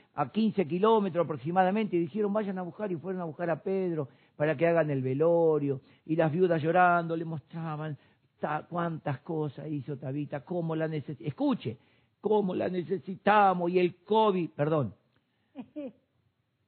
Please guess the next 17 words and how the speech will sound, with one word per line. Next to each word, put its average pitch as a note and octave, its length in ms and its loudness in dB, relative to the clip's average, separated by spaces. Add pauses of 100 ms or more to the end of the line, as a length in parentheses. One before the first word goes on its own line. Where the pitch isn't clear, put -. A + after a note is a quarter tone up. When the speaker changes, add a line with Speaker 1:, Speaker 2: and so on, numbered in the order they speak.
(380)
Speaker 1:
Ay, G3 240 4
cómo G#3 320 4
la G3 120 8
necesitamos, F#3+ 1000 2
cómo, G#3+ 220 0
y F3+ 40 0
Pedro G3 340 6
dijo, F3 340 -2
"Salgan E3+ 340 -2
todos". C3 260 -6 (1600)
Cerró B2+ 220 -2
la E3+ 140 4
puerta G3 360 2
y C#3+ 140 2
oró F3 440 4
a G#3+ 100 0
Dios. F3+ 360 6